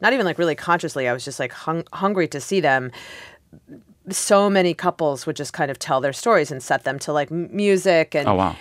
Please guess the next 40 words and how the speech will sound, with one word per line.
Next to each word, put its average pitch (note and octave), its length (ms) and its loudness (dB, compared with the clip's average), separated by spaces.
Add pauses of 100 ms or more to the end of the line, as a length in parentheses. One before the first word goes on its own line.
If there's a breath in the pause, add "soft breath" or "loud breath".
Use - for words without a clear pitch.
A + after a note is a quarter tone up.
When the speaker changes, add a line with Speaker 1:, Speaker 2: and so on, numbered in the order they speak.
(140 loud breath)
Speaker 1:
it G3 100 2
would G#3 140 2
just - 220 -4
be G3+ 120 -4
these D3+ 440 -4 (180)
stories E3 800 2 (340)
of E3+ 220 4
their D3 380 4 (200)
fertility E3+ 720 2 (380)
journeys A#2+ 680 -4 (400)
with - 200 4
Speaker 2:
Hmm. - 60 2
Speaker 1:
either F3+ 160 6
positive D#3+ 480 4
and, C3+ 180 -6
or, C3+ 300 0 (300)
you D#3 160 -6
know, G#2+ 140 -4
heartbreaking B2+ 640 -2
outcomes. D3+ 480 0
And, C3 240 -2 (560 loud breath)
um, D3 300 4 (200)
that's F#3 140 -2
kind G#3 140 4
of F3+ 60 0
how F3+ 100 8
it D3 100 2
seeped - 240 -4
into C#3+ 140 -2
my C3+ 120 -2
bones, B2+ 480 -2
I - 60 -6
think. C3 440 -10
Speaker 2:
Yeah. F#2 260 -2 (1120 loud breath)
This D3+ 220 2
is G3 140 0
the G#3 80 6
kind D3+ 260 4
of B2+ 60 8
movie E2+ 500 2